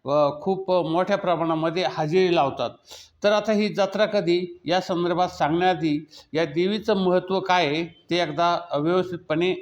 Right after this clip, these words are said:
अ, सांगायचं, ऐकून घ्या. तर, अ, भरड म्हणजे माळरान.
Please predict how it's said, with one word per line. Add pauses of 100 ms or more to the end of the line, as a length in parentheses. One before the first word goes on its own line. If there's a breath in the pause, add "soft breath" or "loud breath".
अ,
सांगायचं,
ऐकून
घ्या. (840 soft breath)
तर,
अ,
भरड
म्हणजे
माळरान.